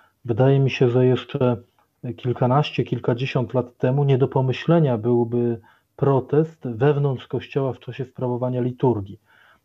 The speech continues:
Pomijam, że niekoniecznie dobrze świadczy to o, o kulturze osób, które to, y, robią. Y, zresztą prawo polskie chroni e,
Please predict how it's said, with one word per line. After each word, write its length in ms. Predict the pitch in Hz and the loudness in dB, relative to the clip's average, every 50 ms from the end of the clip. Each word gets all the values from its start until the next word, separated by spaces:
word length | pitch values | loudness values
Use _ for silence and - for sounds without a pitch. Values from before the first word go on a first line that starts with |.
| _ - 165 160 | _ -6 -2 2
Pomijam, 440 | 196 196 208 214 196 180 160 147 135 | 4 6 8 8 8 6 6 4 2
że 120 | 139 147 | 0 0
niekoniecznie 480 | 147 143 - - 147 135 - - 143 131 | 0 0 -2 -4 -4 -4 -4 -6 -4 -2
dobrze 280 | 143 135 127 135 139 | -2 -2 -2 -4 -6
świadczy 440 | 131 - - 143 131 - - - 135 | -6 -4 -4 -4 -4 -4 -8 -16 -12
to 360 | - - 139 131 131 131 127 - _ _ _ _ _ _ _ _ _ | -8 -4 -4 -2 -2 -4 -6 -10 _ _ _ _ _ _ _ _ _
o, 400 | 170 147 127 127 127 127 127 - | -8 -6 -4 -2 0 0 0 -2
o 100 | 135 123 | -4 -6
kulturze 600 | - - - 160 160 - - 247 202 160 151 135 | -2 0 2 2 2 4 4 4 6 8 8 8
osób, 380 | 127 123 117 - - 120 - | 6 6 4 2 -4 -10 -10
które 340 | - - - - 127 127 120 | -12 -6 -2 0 0 2 0
to, 420 | 123 - 123 120 120 117 117 113 104 _ _ _ _ _ _ _ - | 0 -2 -2 -2 0 0 -2 -4 -6 _ _ _ _ _ _ _ -8
y, 220 | 123 120 120 120 | -8 -6 -4 -2
robią. 540 | 123 131 123 113 101 113 117 123 131 147 156 156 - _ _ _ _ _ _ _ | 2 2 2 2 2 0 0 0 0 0 -2 -4 -8 _ _ _ _ _ _ _
Y, 40 | 160 147 123 120 117 117 113 113 113 113 123 135 135 | -6 -4 -2 -2 -2 -4 -4 -6 -6 -8 -10 -10 -6
zresztą 460 | 127 123 139 139 - - - 127 110 | -2 0 2 2 2 2 0 0 2
prawo 300 | 85 - 135 131 120 123 | 2 4 4 4 4 4
polskie 400 | 123 - 127 120 113 - - 123 | 2 2 2 2 0 0 -2 -2
chroni 520 | 107 - - 151 156 156 139 123 113 107 104 - _ _ _ _ _ _ _ | 0 2 2 4 4 4 2 2 0 -2 -4 -8 _ _ _ _ _ _ _
e, 60 | 123 | -10